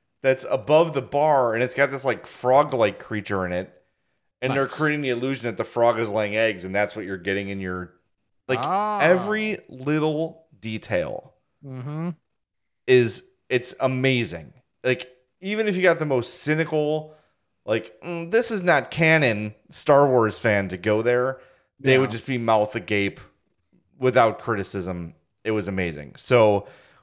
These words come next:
Speaker 1: we got a bunch of, like, really funky drinks there. Um, I would tell you the name, but they won't mean anything to you, um,
Speaker 2: Yeah.
Speaker 1: or anyone. But, like, the, the one I got was the, uh,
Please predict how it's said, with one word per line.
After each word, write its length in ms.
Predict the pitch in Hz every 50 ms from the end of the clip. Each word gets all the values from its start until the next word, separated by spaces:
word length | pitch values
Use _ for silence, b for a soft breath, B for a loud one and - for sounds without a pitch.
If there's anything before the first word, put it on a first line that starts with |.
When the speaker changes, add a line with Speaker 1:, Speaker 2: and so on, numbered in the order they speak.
| B B
Speaker 1:
we 140 | 113 127
got 180 | 123 127 123 117
a 40 | 110
bunch 240 | 98 131 131 127 131
of, 100 | 120 110
like, 220 | 110 98 87 - - -
really 380 | 120 117 131 135 131 123 110
funky 400 | 95 - - 127 117 107 113 107
drinks 380 | 92 95 101 101 104 101 - -
there. 460 | - 107 104 101 98 98 98 95 - b b b b b b b b -
Um, 300 | 104 104 101 98 98 98 -
I 220 | 107 110 110 95 - - - _ _ -
would 160 | 110 101 -
tell 180 | 117 107 98
you 100 | 101 101
the 80 | 87 95
name, 240 | 95 95 95 98 98
but 100 | 92 85
they 100 | 101 98
won't 220 | 95 101 98 98
mean 160 | 104 98 98
anything 420 | 95 95 95 92 - 98 90 92 92
to 120 | 92 98 92
you, 340 | 90 90 92 92 90 104 - -
um, 460 | 104 98 95 92 92 107 101 95 101 127
Speaker 2:
Yeah. 80 | 113 120
Speaker 1:
or 100 | 113 113 101
anyone. 540 | 101 101 101 104 98 95 95 92 92 92 - b b b b b b b -
But, 160 | 120 110 104
like, 460 | 107 104 101 92 - - 78 87 -
the, 300 | 117 113 107 110 87 -
the 120 | 101 117 113
one 200 | 107 107 107 104
I 80 | 101
got 300 | 95 87 98 92 95 80
was 240 | 90 98 98 87 80 90
the, 240 | 95 90 87 90 87
uh, 280 | 82 82 82 80 82